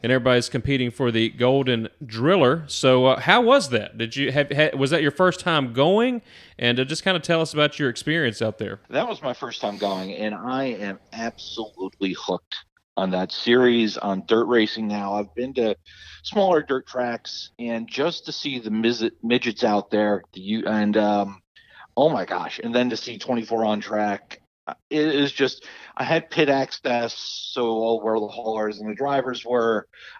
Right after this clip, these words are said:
Speaker 2: uh, saw some people I had talked to before and never met. It was, it was just an absolutely phenomenal opportunity to be there. I was there Tuesday afternoon till Friday midday. Now, next year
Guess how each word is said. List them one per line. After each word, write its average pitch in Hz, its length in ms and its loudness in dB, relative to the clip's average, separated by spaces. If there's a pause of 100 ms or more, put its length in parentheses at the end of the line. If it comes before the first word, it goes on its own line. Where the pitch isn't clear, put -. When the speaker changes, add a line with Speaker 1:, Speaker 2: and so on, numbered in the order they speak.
(100)
Speaker 2:
uh, 110 280 -2
saw 120 220 -2
some 117 200 -8
people 107 300 -4
I 107 180 0
had 110 340 0 (180)
talked 170 280 -2
to 170 80 2
before 127 840 2 (140)
and 110 220 -2
never 101 200 -2
met. 127 460 -2 (100)
It 127 60 6
was, 123 140 4
it 131 100 2
was 131 120 4
just - 260 -2
an 95 60 2
absolutely 117 440 -2 (220)
phenomenal 110 520 0 (200)
opportunity 104 580 0
to 92 60 -2
be 92 180 -4
there. 82 240 -2
I 107 120 4
was 110 180 2
there 104 460 6 (460)
Tuesday 156 400 -2
afternoon 120 720 2
till 110 260 2
Friday 113 800 2
midday. 95 760 -6
Now, 107 400 4
next 113 520 0
year 190 240 0